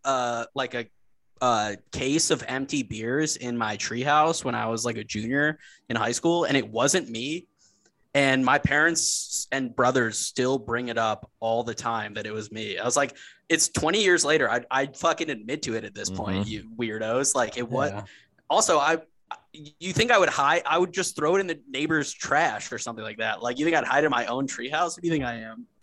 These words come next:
Speaker 2: You had a treehouse? That's cool.
Speaker 1: Uh,
Speaker 3: That
Speaker 1: it was
Speaker 3: is
Speaker 1: like
Speaker 3: pretty
Speaker 1: a
Speaker 3: dope.
Speaker 1: swing set, swing set.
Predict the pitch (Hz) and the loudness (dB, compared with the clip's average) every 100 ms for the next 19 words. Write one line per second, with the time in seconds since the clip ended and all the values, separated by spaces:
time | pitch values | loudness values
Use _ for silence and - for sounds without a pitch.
0 | - 120 107 - 82 101 135 170 160 - | -2 2 2 0 0 4 4 2 -4 -6
1 | - 76 107 - _ _ _ _ _ 151 | -4 -2 -2 -4 _ _ _ _ _ 4
2 | 147 143 139 160 190 165 156 135 101 - | 6 6 6 6 4 6 6 6 4 2
3 | 170 160 107 110 - - 139 117 104 110 | 0 0 -4 -8 -10 -6 -4 -4 -6 -8